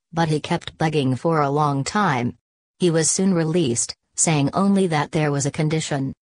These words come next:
Heroes will need to find a job for themselves, but as soon as possible, and do the men's housework. This is because he was not going to pay the rent. Sitting all day looking for himself.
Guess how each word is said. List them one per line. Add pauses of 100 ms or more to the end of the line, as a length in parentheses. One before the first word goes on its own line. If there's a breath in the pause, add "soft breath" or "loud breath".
(180)
Heroes
will
need
to
find
a
job
for
themselves, (160)
but
as
soon
as
possible, (220)
and
do
the
men's
housework. (440)
This
is
because
he
was
not
going
to
pay
the
rent. (440)
Sitting
all
day
looking
for
himself.